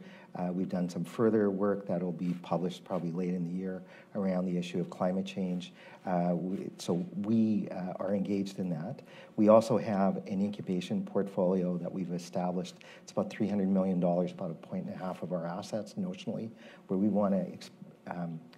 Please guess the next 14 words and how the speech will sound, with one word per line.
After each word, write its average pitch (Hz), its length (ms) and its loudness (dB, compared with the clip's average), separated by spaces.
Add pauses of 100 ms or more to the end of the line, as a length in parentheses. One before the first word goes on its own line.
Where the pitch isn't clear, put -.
(340)
within 110 240 -4
the - 80 -4
fiduciary 90 600 -4
context, 92 540 -10
of - 120 -10
course, 90 440 -6 (320)
we 104 120 4
wanna 101 240 4
look 107 300 0
at 95 180 0
different 92 280 -2
investment, 87 680 -6 (120)
uh, 87 200 -4
approaches, 95 760 -2